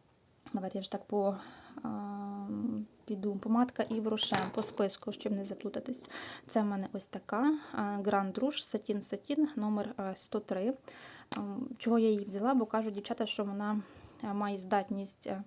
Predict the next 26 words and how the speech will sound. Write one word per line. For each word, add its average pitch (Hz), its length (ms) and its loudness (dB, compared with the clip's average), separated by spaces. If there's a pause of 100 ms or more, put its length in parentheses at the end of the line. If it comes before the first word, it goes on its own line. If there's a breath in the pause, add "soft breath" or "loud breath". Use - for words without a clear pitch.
псуватися. 190 600 -4 (920 loud breath)
Ні, 220 220 8
аромат, 214 420 2 (120)
е, 202 180 -2
такий 208 220 -4
доволі 196 380 -2 (140)
<laughs> 220 140 -2
приємний, 254 540 4
але 185 180 -6
в 180 60 -8
мене 247 280 4
тут 240 280 -4
результату 214 800 -2 (720)
нуль. 190 240 -4 (680 loud breath)
А 214 100 -4
я 254 60 10
ніби 247 260 10
нею 226 240 4
і 214 80 -4
користувалася 254 800 0
на 214 320 2
олівець, 208 580 -2 (240 loud breath)
е, 240 80 2
від 233 160 2
Ламель, 233 420 2 (840 loud breath)
але, 196 180 0